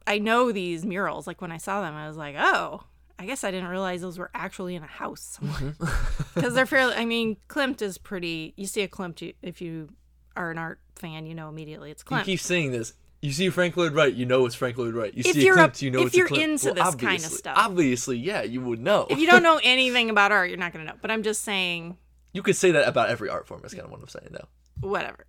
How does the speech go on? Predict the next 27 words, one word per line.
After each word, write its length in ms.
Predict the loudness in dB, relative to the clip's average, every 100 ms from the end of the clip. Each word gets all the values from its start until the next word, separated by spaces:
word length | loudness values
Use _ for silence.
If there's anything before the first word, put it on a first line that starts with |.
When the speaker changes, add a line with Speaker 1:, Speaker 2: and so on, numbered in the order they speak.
| _
Speaker 1:
It, 120 | -8
Speaker 2:
That's 120 | -8 -8
all. 60 | -12
Speaker 1:
you 220 | -2 4
know 180 | 6 6
a 40 |
Klimt 300 | 4 -6 -6
when 80 | -10
you 60 | -10
see 100 | -12
a 60 |
Klimt. 260 | -14 -18 -12 -4
Speaker 2:
<laughs> 220 | -4 0
Okay. 720 | -2 0 -4 -4 -4 -8 -12 _ _ _ -16
I 160 | -2 -2
don't, 320 | -2 -14 -14
but 100 | -2
Speaker 1:
So 120 | 6
Speaker 2:
okay. 80 | 6
Speaker 1:
the 120 | 6
reason 300 | 4 4 6
I'm 140 | 4 4
bringing 260 | 2 2
it 140 | -2 0
up 180 | 0 -2 _
is 260 | 0 0 0
because, 720 | -8 -4 -4 -4 -10 -14 -16